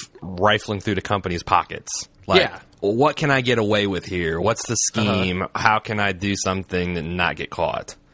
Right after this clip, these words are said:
Speaker 2: Yeah,
Speaker 1: So
Speaker 2: yeah.
Speaker 1: he's seizing upon, obviously, if the projections are good, you know, he's gonna use that to sweet talk his buddy at the bank and to
Speaker 2: Mm-hmm.
Speaker 1: give him a
Speaker 2: Bigger
Speaker 1: loan.
Speaker 2: loan, yep.
Speaker 1: And thank God no one else at the company knows what the hell's going on at the books.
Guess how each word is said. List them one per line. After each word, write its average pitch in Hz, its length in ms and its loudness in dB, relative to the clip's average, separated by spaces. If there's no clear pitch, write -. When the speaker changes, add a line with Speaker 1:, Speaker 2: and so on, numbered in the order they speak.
Speaker 2:
Yeah, 139 360 0
Speaker 1:
So 98 140 0
Speaker 2:
yeah. 82 240 2
Speaker 1:
he's 101 280 -2
seizing 98 360 -2
upon, 90 680 -2
obviously, 98 460 0
if 85 60 -8
the 85 80 -6
projections 90 480 -2
are 85 60 -4
good, 117 520 0
you 87 120 -10
know, 82 240 -6
he's 92 180 -6
gonna 87 160 -2
use 90 380 -4
that 85 260 2
to 82 480 -4
sweet 101 200 -4
talk 90 220 0
his 82 420 -4
buddy 90 200 -2
at 80 60 -6
the 85 60 -6
bank 85 380 -4
and 78 160 -10
to - 80 -8
Speaker 2:
Mm-hmm. 107 140 -8
Speaker 1:
give 80 120 -8
him 78 240 -10
a 82 60 -10
Speaker 2:
Bigger 78 220 -4
Speaker 1:
loan. 71 60 -8
Speaker 2:
loan, 101 360 -8
yep. 101 140 -10
Speaker 1:
And 113 80 -4
thank 220 180 4
God 180 220 4
no 143 140 0
one 143 140 2
else 139 180 2
at 95 60 -12
the - 40 -18
company 110 320 -2
knows 95 200 0
what 95 80 -14
the 87 80 -2
hell's 90 180 0
going 87 140 -2
on 85 80 -2
at 73 80 -8
the 73 60 -10
books. - 360 -6